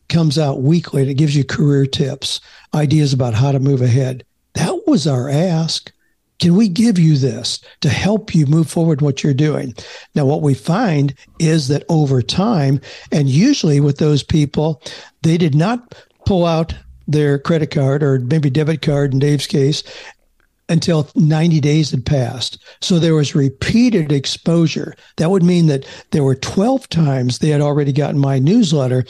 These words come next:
before they were likely to do anything. So again, we've got to go back to this issue of time. Meaningful engagement takes place over time, whether it's courting somebody who's ultimately gonna be your spouse,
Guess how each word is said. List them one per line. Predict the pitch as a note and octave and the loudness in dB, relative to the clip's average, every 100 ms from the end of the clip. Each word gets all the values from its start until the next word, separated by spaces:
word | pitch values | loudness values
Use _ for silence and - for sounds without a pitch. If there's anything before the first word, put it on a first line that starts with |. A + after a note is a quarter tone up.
| - - | -10 -16
before | - C#3 - E3+ | -6 -4 0 0
they | D#3+ | 2
were | D3 C#3 | 0 0
likely | C#3+ C#3 D#3 | -2 -2 -2
to | C3+ | 0
do | B2+ C#3 | 0 2
anything. | C#3 D3 C#3 D3 C#3 C#3 B2 _ _ _ _ _ | 2 0 -2 -4 -10 -12 -18 _ _ _ _ _
So | - - D#3+ - - _ _ _ | -6 -2 0 -2 -8 _ _ _
again, | - - D3 F3+ | -20 -2 0 2
we've | F3 | 2
got | C3 D#3 | 2 0
to | D3+ | 0
go | C#3+ C#3+ | 0 0
back | C#3 C3+ | 0 0
to | - | 0
this | C#3 B2+ | 0 0
issue | D3+ - | 0 0
of | C#3+ - - _ _ | -2 -4 -20 _ _
time. | - - G#3 A3+ B2+ B2+ - - _ - | -8 -2 0 0 -2 -8 -14 -20 _ -2
Meaningful | C#3 D#3 G#3+ A#3+ F#3+ G3 D3 | 2 4 4 4 2 0 2
engagement | C3+ C3 D#3 G3 C3+ C3 C3 | 2 2 2 2 2 -2 -2
takes | - D3+ | -2 -2
place | - D#3 C3+ | -2 -2 0
over | D3 C#3 | 0 0
time, | B2+ F3+ C#3 | 0 0 0
whether | C#3 E3+ F3+ | 0 2 2
it's | E3 - - - - | 0 -6 -14 -20 -10
courting | - F3 E3 F#3 F3 - | 0 2 2 2 0 -4
somebody | - E3+ D3+ | -2 0 2
who's | D3 C#3 | 2 2
ultimately | C#3+ D3 C#3+ | 0 0 0
gonna | C3+ D3 C#3 | 0 0 0
be | C3+ C#3+ C#3+ - - | 0 2 0 -4 -6
your | - B2+ | -2 0
spouse, | - C#3+ B2 E3 A3+ | -2 -2 0 0 -2